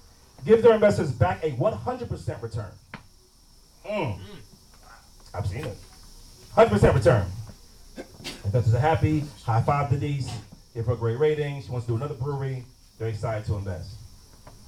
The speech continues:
Was what Denise did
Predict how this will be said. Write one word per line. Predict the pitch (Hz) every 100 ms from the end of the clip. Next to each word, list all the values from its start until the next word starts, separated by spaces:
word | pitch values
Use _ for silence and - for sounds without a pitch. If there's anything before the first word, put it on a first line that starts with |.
| - - - - - - - - - - -
Was | - 123 131 123
what | - 208 127
Denise | 123 127 147 160 -
did | - - 120 120 117